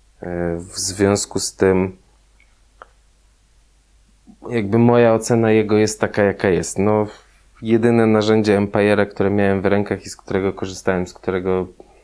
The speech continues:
no, nie do końca jestem zadowolony tak, jakbym chciał. Budżet, w którym chciałbym się zamknąć, jest oczywiście jak najniższy. Ja wiem, że są świetne poziomice, na przykład Boscha w kwocie tam około tysiąca złotych, które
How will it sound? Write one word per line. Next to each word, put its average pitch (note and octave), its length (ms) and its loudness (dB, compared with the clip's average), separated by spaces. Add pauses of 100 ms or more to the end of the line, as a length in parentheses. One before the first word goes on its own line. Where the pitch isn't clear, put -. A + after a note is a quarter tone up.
(160)
no, G#2+ 100 -6
nie A2 140 0
do G#2+ 120 2
końca G#2+ 300 -2
jestem G2 240 -6
zadowolony G2 520 -2
tak, F#2 180 -8
jakbym F#2 240 -8
chciał. D#2+ 340 -10 (920)
Budżet, G#2+ 460 0
w - 80 -20
którym F#2+ 280 -4
chciałbym F#2+ 380 -2
się A2 140 -4
zamknąć, C3 400 0
jest G#2 160 -10
oczywiście B2+ 560 -2 (380)
jak G#2+ 220 -2
najniższy. A2 640 0 (480)
Ja G2+ 100 -2
wiem, A2+ 220 2
że G#2+ 100 -2
są G#2 180 -4
świetne G2+ 460 -2
poziomice, G2 640 -4 (280)
na G2+ 120 -6
przykład G2+ 440 -8
Boscha F#2 360 -2
w - 120 -14
kwocie - 360 -10
tam F2+ 240 -6
około F2 260 -4
tysiąca F2+ 520 -8
złotych, F2+ 360 -4
które F2+ 340 -8